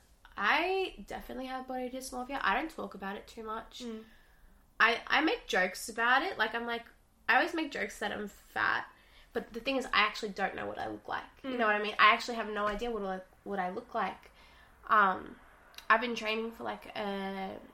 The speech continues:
Speaker 1: over a year now, or a year, and I just feel like, I'm like, "Oh, my body hasn't changed." Like, truly, I don't think my body's changed, and I'm like, "How?" Like, I've been going all this time, and it's,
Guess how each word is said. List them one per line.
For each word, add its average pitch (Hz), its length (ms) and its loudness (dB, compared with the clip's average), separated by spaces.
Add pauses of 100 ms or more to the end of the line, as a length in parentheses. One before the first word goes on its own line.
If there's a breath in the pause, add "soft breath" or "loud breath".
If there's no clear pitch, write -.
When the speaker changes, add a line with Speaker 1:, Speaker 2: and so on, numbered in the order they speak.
(420)
Speaker 1:
over 214 260 -6
a 269 80 -2
year 277 220 -4
now, 285 300 -4
or 233 40 -4
a 220 80 -4
year, 214 320 -2 (580 soft breath)
and 214 120 -6
I 202 60 -8
just 208 180 -14
feel 226 180 -6
like, 202 140 -8
I'm 196 80 -12
like, 196 200 -12
"Oh, 208 120 -4
my 185 140 -6
body 196 240 -8
hasn't - 280 -14
changed." - 400 -14
Like, - 260 -6
truly, 269 420 0
I 196 140 0
don't 240 180 -4
think 247 120 -8
my 214 100 -4
body's 196 280 -10
changed, 320 280 0
and 214 100 -10
I'm 226 60 -10
like, 226 160 -10
"How?" 240 400 -4
Like, 202 260 -14 (440 loud breath)
I've - 120 -6
been 220 140 -2
going 240 260 -4
all 254 80 -6
this 233 200 -10
time, 240 400 -8
and 220 100 -10
it's, - 260 -12